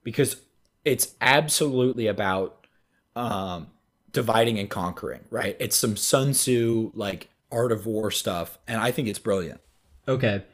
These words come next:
Speaker 2: I added this to the list of terrible moves by Shambo. <laughs>
Speaker 1: Re-, <laughs> whoa, okay,
Speaker 2: This is
Speaker 1: why?
Speaker 2: on the list for me. So, if you're in the game right now, you know a merge is coming up at some point, right? And Shambo has made it clear that she wants to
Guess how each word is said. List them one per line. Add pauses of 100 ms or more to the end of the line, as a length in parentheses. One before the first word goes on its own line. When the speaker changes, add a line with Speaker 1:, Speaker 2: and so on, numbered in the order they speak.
(500)
Speaker 2:
I
added
this
to
the
list
of (200)
terrible
moves
by
Shambo.
<laughs>
Speaker 1:
Re-,
<laughs>
whoa, (140)
okay,
Speaker 2:
This
is
Speaker 1:
why?
Speaker 2:
on
the
list
for
me. (240)
So, (400)
if
you're
in
the
game
right
now,
you
know
a
merge
is
coming
up
at
some
point, (140)
right? (500)
And (200)
Shambo
has
made
it
clear
that
she
wants
to